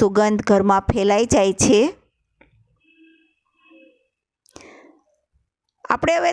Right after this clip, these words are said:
દાળના મસાલા કરીશું. લીલું મરચું, આદું, હળદર, ચટણી, ધાણા જીરું અને એક ચમચી ગોળ નાખ્યો છે, કેમ કે મેં એક આખા લીંબુનો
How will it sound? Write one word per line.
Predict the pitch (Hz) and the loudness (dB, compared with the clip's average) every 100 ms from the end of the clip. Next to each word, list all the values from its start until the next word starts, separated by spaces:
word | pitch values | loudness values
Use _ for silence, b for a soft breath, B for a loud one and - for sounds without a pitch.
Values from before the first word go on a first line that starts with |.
| 269 | -2
દાળના | 262 262 254 247 226 | -2 -2 0 0 0
મસાલા | 226 226 220 214 - | 0 0 0 0 0
કરીશું. | 202 202 202 - 226 247 233 | 0 0 0 2 4 4 4
લીલું | 208 202 202 202 | 2 2 2 2
મરચું, | 202 196 - 226 233 262 - _ - 196 | 2 0 0 2 4 2 -2 _ -2 0
આદું, | 202 185 214 226 277 339 b b b b _ _ - | 0 0 0 2 0 -4 b b b b _ _ -2
હળદર, | 202 202 190 208 220 262 - _ _ - | 2 2 2 2 4 0 -4 _ _ -2
ચટણી, | 202 185 208 208 220 247 285 _ _ _ _ _ | 0 0 0 0 0 0 -2 _ _ _ _ _
ધાણા | 220 190 196 208 196 | -2 0 0 0 0
જીરું | 214 214 233 254 320 B B B B 220 | 0 0 0 0 -2 B B B B -2
અને | 220 220 214 214 214 214 214 - _ _ _ _ 254 | 0 2 2 2 2 0 -2 -8 _ _ _ _ -2
એક | 269 269 - | -2 -4 -2
ચમચી | 226 208 196 220 262 320 - 214 | -2 0 -2 0 2 0 -6 -2
ગોળ | 214 214 214 196 | 0 0 0 -2
નાખ્યો | 190 - 202 - | -2 -2 -2 2
છે, | 240 247 | 2 2
કેમ | 262 208 196 | 0 -2 0
કે | 208 214 | 0 0
મેં | 226 - 247 | 0 0 0
એક | 247 - - 208 | -2 -6 -8 -6
આખા | 233 - 311 330 294 | -6 -4 -2 0 0
લીંબુનો | 220 214 208 226 | 0 2 0 2